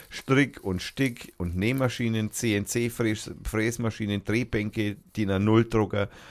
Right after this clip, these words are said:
eine gut ausgerüstete Werkstatt, komplette Vereinsmitglieder und eine Menge Spaß. Äh, kompetente Vereinsmitglieder und jede Menge Spaß.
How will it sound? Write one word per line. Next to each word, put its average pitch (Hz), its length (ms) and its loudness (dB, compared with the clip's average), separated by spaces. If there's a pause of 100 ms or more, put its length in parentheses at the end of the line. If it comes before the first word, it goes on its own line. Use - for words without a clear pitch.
(120)
eine 98 200 0
gut 139 260 2
ausgerüstete 117 680 0
Werkstatt, 110 440 0
komplette 107 440 0
Vereinsmitglieder 101 1160 2
und 85 160 -6
eine 82 220 -2
Menge 82 240 -4
Spaß. - 420 -8 (360)
Äh, 101 140 2
kompetente 120 540 6
Vereinsmitglieder 95 800 0
und 80 100 -6
jede 78 180 -2
Menge 85 220 -6
Spaß. - 260 -10